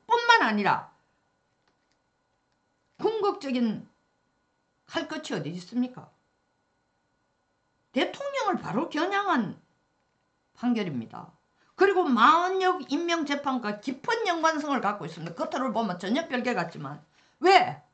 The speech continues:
어떤 연관성을? 둘 다 대-, 그 칼끝이 대통령을 죽이는 칼끝이거든요. 이 대통령이 지금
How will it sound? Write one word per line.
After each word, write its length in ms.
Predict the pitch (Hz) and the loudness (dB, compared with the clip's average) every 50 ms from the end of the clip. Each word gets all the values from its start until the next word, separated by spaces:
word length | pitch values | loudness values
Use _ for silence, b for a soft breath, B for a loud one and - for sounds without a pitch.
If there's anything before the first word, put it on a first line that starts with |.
| _ _ | _ _
어떤 380 | - 254 349 - - 403 392 381 | 0 0 0 2 0 -2 0 0
연관성을? 600 | 330 302 269 285 285 240 226 262 254 254 294 - b b b b b b | 0 2 2 0 0 0 0 -2 -2 -2 -2 -6 b b b b b b
둘 240 | - 320 359 370 359 | 2 4 4 6 8
다 180 | 370 349 - | 8 6 6
대-, 260 | - 247 240 240 - - - - | 6 2 0 0 -2 -6 -16 -12
그 200 | - - - - | -8 -6 -6 -6
칼끝이 800 | - - - 339 - - 294 285 285 - - - 269 233 202 185 B B B B B _ | -8 -6 -6 -6 -6 -4 -8 -8 -8 -8 -10 -6 -4 -4 -4 -4 B B B B B _
대통령을 600 | - 254 240 - - 370 403 392 370 330 294 - | -4 -2 -2 0 -2 -2 -2 0 0 0 -2 -2
죽이는 360 | - 302 269 285 240 214 175 | -2 -4 -2 -2 -2 -2 -2
칼끝이거든요. 1500 | - - 214 208 208 202 196 - _ _ - - - - 165 156 143 - - - 156 143 147 151 151 147 214 302 392 - _ _ _ _ _ _ _ _ _ _ _ | -6 -8 -8 -8 -8 -10 -14 -14 _ _ -20 -20 -16 -10 -8 -8 -8 -10 -12 -12 -12 -10 -8 -8 -6 -4 -4 -6 -6 -10 _ _ _ _ _ _ _ _ _ _ _
이 160 | 330 392 381 | 2 2 4
대통령이 640 | 392 262 - - - 440 440 453 440 427 415 392 285 | 6 4 4 6 4 2 2 2 0 0 0 -2 -2
지금 360 | - 302 294 311 269 240 240 | -2 0 0 2 0 0 -2